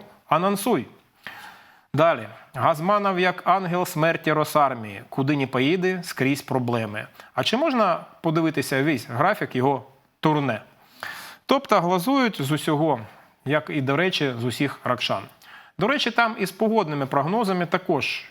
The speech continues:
якась собі проблемка вже виникла. Наприклад, з прогнозу погоди на російському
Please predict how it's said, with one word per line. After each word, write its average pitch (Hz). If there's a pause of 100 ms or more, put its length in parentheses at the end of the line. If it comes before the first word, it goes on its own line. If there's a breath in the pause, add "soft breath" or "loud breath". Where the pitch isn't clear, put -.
якась 135
собі 117 (120)
проблемка 143
вже 113
виникла. 123 (460 loud breath)
Наприклад, 214
з -
прогнозу 202
погоди 185
на 175
російському 151